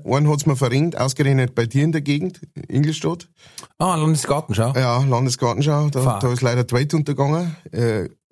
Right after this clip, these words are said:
Speaker 1: eine Minute, glaub ich, bevor dass ich auf die Bühne aufgegangen bin. Aber, ähm, die anderen haben alle stattgefunden und einen Tag hab ich drin gehabt, das war, das war ein sehr busy Tag praktisch.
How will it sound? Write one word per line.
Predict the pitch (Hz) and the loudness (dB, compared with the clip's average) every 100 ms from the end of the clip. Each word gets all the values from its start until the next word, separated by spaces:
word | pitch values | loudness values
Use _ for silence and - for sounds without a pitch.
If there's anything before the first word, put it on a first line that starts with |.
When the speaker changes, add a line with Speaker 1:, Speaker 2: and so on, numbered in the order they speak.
| 233 | 0
Speaker 1:
eine | 143 | 2
Minute, | 151 147 160 156 | 4 4 2 2
glaub | 131 127 | 2 0
ich, | 120 | -2
bevor | 123 127 | -2 0
dass | 127 120 | 0 0
ich | |
auf | 110 | -2
die | - | 0
Bühne | 143 135 | 0 0
aufgegangen | 147 135 143 143 | -2 -2 -2 0
bin. | 151 151 | -2 -2
Aber, | 110 113 113 113 - - - - - | -2 0 2 0 -2 -12 -16 -16 -4
ähm, | 117 113 113 110 | -2 0 0 0
die | 123 | 0
anderen | 98 165 180 | 0 2 2
haben | 160 165 | 2 2
alle | 151 | 0
stattgefunden | 147 156 196 196 170 | 0 -2 -2 -2 0
und | 156 147 - | 0 0 0
einen | 143 175 151 | 0 0 0
Tag | 160 175 | -2 0
hab | 180 | 0
ich | 156 | 2
drin | 156 170 | 2 2
gehabt, | 165 147 | 0 0
das | 135 | 0
war, | 135 131 120 | 2 2 0
das | 117 113 | -2 -4
war | 123 123 | -2 0
ein | |
sehr | 123 143 143 | 2 2 2
busy | 113 165 165 170 139 | 2 0 2 2 2
Tag | 135 156 - | 2 0 -2
praktisch. | 151 143 143 165 170 | -2 -2 0 -2 -2